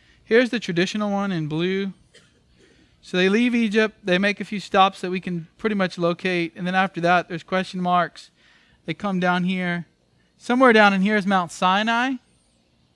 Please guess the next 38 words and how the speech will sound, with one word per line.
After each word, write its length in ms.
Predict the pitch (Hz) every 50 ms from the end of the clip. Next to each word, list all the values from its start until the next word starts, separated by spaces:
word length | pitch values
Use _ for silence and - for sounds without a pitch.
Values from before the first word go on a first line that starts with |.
| _ _ _ _ _ _ _ _ _ _ _ _ _ _ _ _ _ _ _ _ _ _
but 120 | - 165 156
there's 160 | 185 175 165
a 60 | 175
question 340 | - - 185 190 - - 196
mark. 240 | 190 185 175 175 170
You 60 | 180
know, 80 | 185 175
there's 220 | 170 175 165 -
a 40 | -
couple 280 | - 220 226 - 226
of 80 | 190 175
Mount 220 | 175 170 156 139
Sinais 520 | - 180 170 170 170 170 165 160 160 - -
today 240 | - 165 165 170 165
that 120 | 156 151
you 100 | 151 147
can 140 | - 170 151
find. 340 | - 165 156 147 143 135 139 _ _ _ _ _ _ _ _ _ _ _ _ _ _ _ _ _ _ _ _ _ _ _ _ _ _ _ _ _ _ _ _ _ _ _ _ _ _ _ _
We 60 | 170 185
don't 160 | 226 214 -
really 200 | 190 202 214 208
know 160 | 202 196 190
where 140 | 185 175 160
it 60 | 156
is. 440 | 156 160 156 143 135 131 - - _ _ _ _ _ _ _ _ _ _ _ _ _ _ _ _ _
And 120 | - 185 196
then 80 | 214
they 100 | 220 208
come 240 | - - 226 190 170
back 260 | 175 185 190 - -
up, 400 | 214 233 247 240 - - _ _ _ _ _ _ _ _ _ _ _ _ _ _ _ _ _ _ _ _ _ _ _ _ _ _ _ _ _ _ _ -
and 120 | 180 165 170
then 100 | 190 190
they 160 | 196 180 180
end 180 | 190 202 196
up 280 | 202 196 190 180 - _ _ _ _ _ _ _ _ _ _ _ _ _ _ _
in 220 | 202 185 185 180
Ka-, 300 | 165 - 170 196 185 170